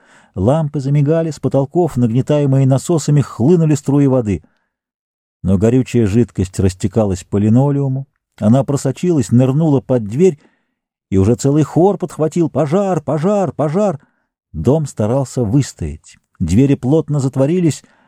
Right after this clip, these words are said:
но оконные стекла полопались от жара, и ветер раздувал огонь. Под натиском огня десятков миллиардов сердитых искр, которые с яростной бесцеремонностью летели из комнаты в комнату и неслись вверх по лестнице,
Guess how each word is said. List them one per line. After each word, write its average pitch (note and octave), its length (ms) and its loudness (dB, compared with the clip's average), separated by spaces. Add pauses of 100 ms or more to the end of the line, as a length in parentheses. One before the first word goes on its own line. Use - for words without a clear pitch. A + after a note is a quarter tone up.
(300)
но B2+ 260 0
оконные C3+ 520 0
стекла C3+ 460 -2
полопались C3+ 720 -2
от A2+ 140 -2
жара, G2+ 300 -2
и C#3 240 2
ветер D3 720 0
раздувал C3+ 680 0
огонь. A2 360 -4 (760)
Под F#2+ 200 -2
натиском A2 420 2
огня A#2 300 0
десятков C#3 600 -4
миллиардов B2+ 520 0
сердитых B2 540 -4
искр, D#3+ 380 -2 (320)
которые B2+ 380 2
с - 80 -10
яростной D3 500 0
бесцеремонностью D3 960 0
летели C3+ 360 2
из C#3 160 0
комнаты C#3+ 440 -2
в - 100 -12
комнату D3 500 0
и A#2+ 80 2
неслись C#3+ 400 2
вверх D3 340 0
по A#2+ 140 -2
лестнице, D3+ 580 -2